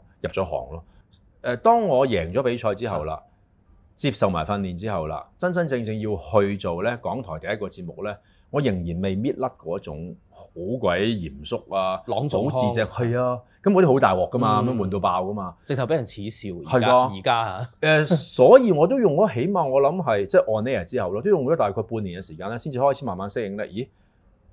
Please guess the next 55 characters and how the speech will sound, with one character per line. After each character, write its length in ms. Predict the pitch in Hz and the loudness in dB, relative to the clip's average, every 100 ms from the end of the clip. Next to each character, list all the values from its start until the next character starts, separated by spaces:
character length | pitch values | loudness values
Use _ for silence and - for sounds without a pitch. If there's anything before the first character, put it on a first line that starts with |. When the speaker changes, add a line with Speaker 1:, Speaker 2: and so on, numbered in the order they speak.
| _ | _
Speaker 1:
誒， 540 | 92 90 90 92 87 98 | -14 -12 -14 -14 -12 -8
如 60 | |
果 120 | 95 139 | 0 0
要 120 | 127 | 0
做 180 | 101 95 | -2 -6
D 160 | 123 | -6
J 180 | 120 120 | -2 -2
嘅 40 | 104 | 0
話 140 | 90 | 0
呢， 100 | 104 | -2
我 160 | 98 92 | -4 -8
講 160 | 92 110 | -6 -6
嘢 100 | 92 | -8
個 80 | |
tone 400 | 85 - 101 98 | -10 -6 -6 -4
呢， 180 | 98 92 90 - 80 | -6 -10 -16 -14 -8
唔 120 | 82 | -4
可 60 | |
以 120 | 104 92 | -4 -6
噉 100 | 78 | -12
㗎 60 | 85 85 | -12 -14
喎。 100 | 82 _ _ | -14 _ _
字 240 | - 143 147 | -6 -4 2
正 240 | 160 151 | 2 4
腔 200 | 175 185 | 2 2
圓 200 | 117 82 | 0 -6
係 120 | 85 | -6
緊 200 | 87 101 117 | -6 -6 -4
要， 60 | 92 | -4
但 160 | 92 87 | -4 -4
係 60 | |
唔 20 | 92 | 0
可 80 | 143 | 2
以 120 | 120 | 2
去 60 | 110 | 0
到 80 | 110 | 0
呢， 100 | 123 | 0
太 220 | 123 95 | 0 -2
老 180 | 90 82 | -2 -4
正 160 | 87 90 | -6 -8
啦， 60 | 101 | -4
太 120 | 98 | -4
老 120 | 95 | -4
正 200 | 95 92 | -8 -12
嘅 60 | 87 | -10
話 140 | 82 | -8
呢， 180 | 87 101 - _ _ _ _ _ - | -8 -10 -14 _ _ _ _ _ -16
係 220 | - 80 | -10 -8
啲 80 | 76 | -8
人 100 | 104 | -10
唔 80 | 67 65 | -10 -16
鍾 140 | 92 | -14
意 120 | 78 | -14
聽 120 | 73 76 | -14 -16
咯。 220 | 67 | -18